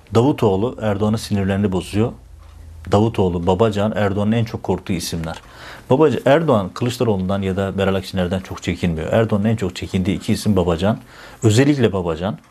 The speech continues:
Çünkü kendi tabanını kaybetme korkusu yaşıyor. Hani bütün bu karamsarlıkların içerisinde pozitif bir, e, izlenim olarak, bir gö-, e, şey olarak bunu da aktarayım. Bu muhalif partilerin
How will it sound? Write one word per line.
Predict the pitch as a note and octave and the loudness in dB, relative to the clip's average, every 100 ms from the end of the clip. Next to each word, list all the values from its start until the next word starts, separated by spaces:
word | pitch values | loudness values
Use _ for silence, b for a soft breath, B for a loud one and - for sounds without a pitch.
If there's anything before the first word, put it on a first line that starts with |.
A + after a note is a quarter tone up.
| - | -8
Çünkü | A2 G#2+ | -6 -6
kendi | - G#2 A#2 | -2 0 2
tabanını | A#2 G2+ G2+ G2+ C3 - B B B | 2 2 0 0 -2 -4 B B B
kaybetme | - A2+ G2 F#2 | 0 2 0 -2
korkusu | E2+ E2+ D#2+ - E2+ | -6 -6 -8 -8 -6
yaşıyor. | E2 - C#3+ - B B B B | -6 -4 -4 -6 B B B B
Hani | C3+ C#3 | 2 4
bütün | C3+ - G3 | 2 2 0
bu | E3 | 2
karamsarlıkların | C#3 C3+ C3 C3+ B2+ E3 D3 | 2 2 2 0 0 -2 -2
içerisinde | A#2 F#2+ F#2 - F#2 F#2 D#3 - _ | -4 -6 -6 -4 -2 0 0 -2 _
pozitif | - C3+ - A2 G#2+ | -2 -2 -2 -6 -2
bir, | A2 - - - | -2 -4 -10 -4
e, | F#2+ F#2+ F#2 F#2 F#2 - | 0 0 0 0 -2 -2
izlenim | B2+ G#2+ G#2 A#2 A2+ | 0 2 2 2 2
olarak, | F#2 F2 - | 0 -2 -4
bir | G#2 F#2 | -6 -2
gö-, | G#2 G#2 F#2+ G2+ G2 | 0 0 -2 -4 -4
e, | |
şey | F2+ A2 | 0 0
olarak | F#2+ F#2+ - | 2 -2 -2
bunu | G2+ | -2
da | F#2 | -2
aktarayım. | F2 G2 G#2 C#3+ B B B B | -2 -2 0 -2 B B B B
Bu | C#3 D3+ - _ _ _ - | 2 2 0 _ _ _ -12
muhalif | G#2+ A2 A2+ A2 - | 0 2 2 0 -2
partilerin | A2 G2+ - F#2+ G2+ B2+ | 0 0 -2 -4 -2 -2